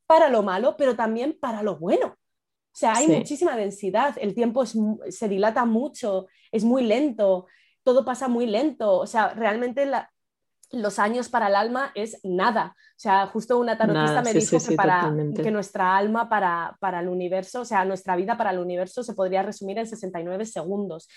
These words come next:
Speaker 1: Que dije,
Speaker 2: <laughs>
Speaker 1: "Sesenta y nueve segundos, ni setenta ni sesenta y ocho". O sea, el universo un poco pornográfico,
Speaker 2: Ya, ya, ya.
Speaker 1: ¿no? Digo,
Speaker 2: <laughs> Total.
Speaker 1: o sea, el universo dice, y me pareció muy guapo y muy alegórico, y esto hablo en mi, en una de mis novelas, eh, que se llama Cuerpos, empieza así, que en realidad nuestra existencia es un,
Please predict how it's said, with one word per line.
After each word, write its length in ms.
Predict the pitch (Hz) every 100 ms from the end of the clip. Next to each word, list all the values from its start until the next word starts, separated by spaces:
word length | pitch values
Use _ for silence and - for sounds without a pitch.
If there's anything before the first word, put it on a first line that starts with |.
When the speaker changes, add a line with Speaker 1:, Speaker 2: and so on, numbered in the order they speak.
| - -
Speaker 1:
Que 80 |
dije, 160 | 190 185
Speaker 2:
<laughs> 240 | 196 190
Speaker 1:
"Sesenta 200 | 175 160
y 40 | 165
nueve 180 | 185 269
segundos, 480 | 208 196 254 185
ni 100 | 185
setenta 400 | 170 175 196 220
ni 120 | 294 247
sesenta 380 | 196 185 175 190
y 80 |
ocho". 220 | 262 - 190
O 20 |
sea, 160 | 185
el 80 | 180
universo 340 | 180 180 180 269
un 80 |
poco 220 | 214 220 302
pornográfico, 640 | 254 160 208 196 185 208
Speaker 2:
Ya, 0 |
ya, 60 | 226
ya. 220 | 247 220
Speaker 1:
¿no? 60 | 262
Digo, 260 | 226 262
Speaker 2:
<laughs> 220 | - 294 -
Total. 100 | -
Speaker 1:
o 20 |
sea, 200 | - 220
el 120 | 220
universo 420 | 214 208 220 403 294
dice, 320 | 302 262 220 349
y 60 | 269
me 100 | 277
pareció 380 | - 262 254 359
muy 340 | 415 349 359 311
guapo 240 | 320 311
y 40 | 269
muy 160 | 277
alegórico, 500 | 294 247 269 302 254
y 140 | 240 240
esto 260 | 233 277
hablo 320 | 240 247 262 -
en 160 | 196 190
mi, 160 | 190 196
en 120 | 202
una 140 | 220
de 80 | 226
mis 180 | 220 214
novelas, 380 | 196 208 214 - 214
eh, 200 | 185 180
que 80 | 185
se 60 |
llama 180 | 196 196
Cuerpos, 440 | 208 220 226 262 240
empieza 280 | 196 208
así, 340 | 240 - 220 196 - -
que 100 | 233
en 40 | 226
realidad 300 | 214 214 247
nuestra 240 | 285 294
existencia 640 | 294 254 262 262 294 269
es 160 | 220 247
un, 200 | 262